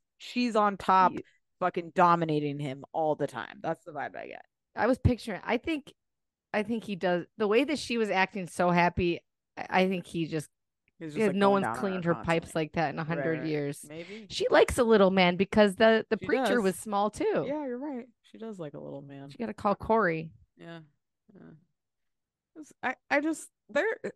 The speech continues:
Speaker 1: Potomac is gold to me. And right now in
Speaker 2: It is
Speaker 1: the
Speaker 2: fun.
Speaker 1: ranking of housewives,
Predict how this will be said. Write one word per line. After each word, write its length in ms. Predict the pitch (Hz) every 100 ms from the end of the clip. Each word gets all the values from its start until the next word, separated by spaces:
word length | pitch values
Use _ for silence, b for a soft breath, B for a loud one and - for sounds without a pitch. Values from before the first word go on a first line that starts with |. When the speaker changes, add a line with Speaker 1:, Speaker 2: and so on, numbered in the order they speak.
| _ _
Speaker 1:
Potomac 580 | 294 - 269 359 453 -
is 320 | - 185 151
gold 480 | - 147 139 139 139
to 100 | -
me. 320 | 117 90 120 -
And 200 | 170 156 156
right 340 | 180 240 226
now 520 | 160 147 156 170 170 -
in 100 | 165
Speaker 2:
It 60 |
is 180 | 190 -
Speaker 1:
the 40 | -
Speaker 2:
fun. 180 | 175
Speaker 1:
ranking 440 | 160 165 170 175 165
of 120 | 143
housewives, 920 | 147 139 139 151 143 160 196 -